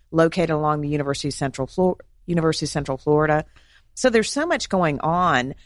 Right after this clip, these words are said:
Um, I think that a-, in a lot of ways, the defense industry and aerospace industry in Florida is so overshadowed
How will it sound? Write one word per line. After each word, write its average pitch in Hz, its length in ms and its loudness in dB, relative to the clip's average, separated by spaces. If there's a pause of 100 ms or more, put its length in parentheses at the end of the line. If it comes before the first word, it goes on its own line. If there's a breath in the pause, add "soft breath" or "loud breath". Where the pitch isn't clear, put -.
(260 soft breath)
Um, 165 300 2
I 185 140 2
think 254 400 -2
that 180 140 4
a-, 170 200 -2
in 170 140 0
a 160 60 0
lot 190 220 2
of 220 80 2
ways, 170 380 0
the 156 100 -2
defense 196 560 -2
industry 160 560 0
and 147 120 0
aerospace 170 480 0
industry 151 420 -4
in 139 100 -2
Florida 196 360 0
is 139 80 -2
so 175 280 0
overshadowed 160 880 0